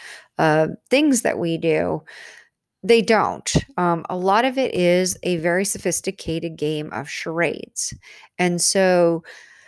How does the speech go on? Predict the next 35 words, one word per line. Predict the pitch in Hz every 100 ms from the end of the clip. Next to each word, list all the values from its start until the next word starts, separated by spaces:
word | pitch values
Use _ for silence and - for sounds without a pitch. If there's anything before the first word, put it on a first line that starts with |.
| _ _ _ _ -
you |
know, | 214 202
you | 202 220 247
go | 220 233 226 208
over | 208 196 190
into, | 180 - 196 190 190 185 175
<sighs> | - -
like | 196 175
I |
said, | 175 190 170
this | 160
foreign | - 196 180 170
country | - 285 - 175 165 165 -
and | 175 170 165
you |
don't | 185 139
speak | - 202
any | 165 175
English, | 214 196 165 156 156 - _ - - - _ _
um, | 196 185 175 -
it's | 208
very | 185 202 214
difficult. | 214 269 285 - - - - - -
And | 202 202
that's | 226 226
exactly | 208 175 202 226 220 214 202
what | 180 180 -
people | - 220 220 202
do | 165 175 170
when | 170 165
they're | 160
dealing | 151 160 160 165
with | 160
their | 165
dogs. | 160 214 233 - - -